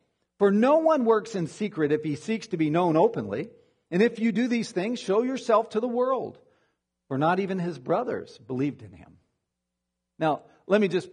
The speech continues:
point out just a kind of a little side point here that, that if any of you were taught that Mary never had sex, I, Jesus had brothers.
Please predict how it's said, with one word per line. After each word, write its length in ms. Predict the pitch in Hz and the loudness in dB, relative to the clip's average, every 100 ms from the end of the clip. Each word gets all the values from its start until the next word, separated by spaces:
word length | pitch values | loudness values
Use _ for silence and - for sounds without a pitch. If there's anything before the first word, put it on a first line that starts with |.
| _ | _
point 260 | - 185 165 | -6 -2 2
out 400 | 160 147 - - | 2 2 -2 -16
just 220 | 143 156 | -12 -10
a 60 | 151 | -10
kind 240 | - 262 | -8 -6
of 40 | 208 | -2
a 60 | |
little 260 | 123 131 123 | -2 -2 -6
side 340 | - 139 143 | -2 -2 -2
point 240 | - 131 127 | -6 -8 -4
here 220 | 135 135 | -2 -2
that, 300 | 131 123 - _ _ _ 135 | 0 -2 -4 _ _ _ 0
that 480 | 147 143 - - - - | 2 2 -2 -16 -20 -16
if 380 | - 147 151 151 - | -14 -8 -6 -6 -6
any 240 | 170 165 | -2 0
of 80 | 143 | 0
you 160 | 147 139 | 0 0
were 100 | 131 | -2
taught 360 | - 156 151 | -2 -2 0
that 180 | 139 120 | -4 -4
Mary 480 | 143 156 160 143 143 | -2 0 0 -2 -4
never 460 | 131 139 147 139 135 | -4 -2 -2 -2 -4
had 400 | 143 147 143 127 | -6 -6 -6 -8
sex, 560 | 156 143 147 - - _ _ _ _ _ _ _ _ | -6 -4 -6 -16 -20 _ _ _ _ _ _ _ _
I, 200 | 139 165 - - _ _ _ 139 | 0 0 0 -12 _ _ _ -16
Jesus 400 | 107 214 233 185 | -2 0 0 -4
had 220 | 190 147 | -6 0
brothers. 540 | 156 156 104 - - | 2 0 -2 -16 -20